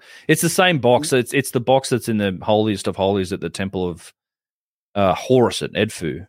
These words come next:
Speaker 1: That's the same box that's on Elephantine Island, and we know there's destroyed boxes there as well. It's like this weird shrine-looking thing with the bullnose around it. Very, very precisely made.
Speaker 2: Yeah, this isn't working for me. I've got only one screen, and I'm not,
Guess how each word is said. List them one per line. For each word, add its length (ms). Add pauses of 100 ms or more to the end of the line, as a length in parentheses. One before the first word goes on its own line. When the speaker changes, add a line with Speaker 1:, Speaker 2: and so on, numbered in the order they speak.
Speaker 1:
That's 180
the 80
same 440
box 300
that's 160
on 120
Elephantine 480
Island, 340
and 160
we 100
know 200
there's 180
destroyed 580 (160)
boxes 380
there 180
as 120
well. 420 (480)
It's 80
like 140
this 160
weird 260
shrine-looking 560
thing 160
with 80
the 80
bullnose 420
around 340
it. 100 (320)
Very, 420
very 380
precisely 440
made. 440 (1200)
Speaker 2:
Yeah, 200
this 200
isn't 240
working 320
for 120
me. 140
I've 160
got 160 (160)
only 300
one 180
screen, 380
and 160
I'm 100
not, 220